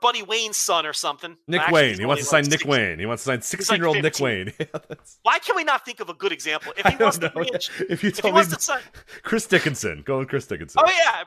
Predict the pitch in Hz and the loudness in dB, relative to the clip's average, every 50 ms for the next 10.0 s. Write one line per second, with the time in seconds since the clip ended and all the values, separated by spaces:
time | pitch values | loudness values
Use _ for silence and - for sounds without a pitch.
0 | - - 427 403 - - - - - - - 294 320 320 302 285 - 277 - - | -6 -4 -4 -4 -4 -6 -16 -18 -18 -14 -12 -10 -6 -6 -6 -6 -6 -8 -6 -4
1 | 262 240 247 - - 247 - - - 320 339 330 262 - - 240 233 240 _ _ | -4 -4 -4 -8 -10 -12 -12 -10 -12 -12 -12 -12 -16 -12 -12 -12 -12 -14 _ _
2 | _ _ _ _ _ _ _ - 214 220 226 226 220 226 247 _ _ _ 202 _ | _ _ _ _ _ _ _ -6 -4 -4 -4 -6 -8 -12 _ _ _ _ _ _
3 | 233 247 254 285 262 - 247 240 240 208 247 254 254 240 240 214 190 208 190 208 | -2 -2 -2 -2 -4 -2 -2 -2 -2 -6 -10 -8 -4 -4 -4 -4 -4 -2 0 0
4 | 226 233 233 208 190 - 185 180 - - 180 165 - 185 175 - - 247 - 220 | 0 0 -2 -6 -6 -8 -10 -10 -10 -12 -14 -12 -10 -10 -10 -10 -10 -12 -12 -10
5 | - - 196 175 160 156 151 156 170 180 202 202 202 208 208 - _ - 220 214 | -12 -10 -8 -8 -8 -8 -6 -4 -4 -4 -2 -2 -4 -4 -4 -6 _ -20 -20 -8
6 | 220 220 214 220 214 - 156 156 - - - 740 - - - - - 254 220 202 | -2 0 2 2 2 2 -2 -8 -12 -14 -16 -14 -12 -4 -2 0 0 0 0 0
7 | 190 - 143 147 139 143 _ _ 165 170 147 120 - _ _ 143 135 - 123 110 | -2 -4 -4 -10 -18 -20 _ _ -16 -16 -16 -16 -18 _ _ -10 -10 -10 -8 _
8 | 127 185 277 330 370 - - - 170 135 131 139 139 - 131 127 - - 135 127 | -2 -2 2 2 0 0 0 -2 -4 -4 -4 -6 -8 -8 -8 -8 -4 -4 -2 -2
9 | 143 156 175 175 180 160 170 196 160 - 208 254 269 269 226 170 143 127 95 - | -2 -4 -6 -10 -10 -12 -12 -14 -6 -4 0 0 0 0 0 -4 -10 -12 -16 -20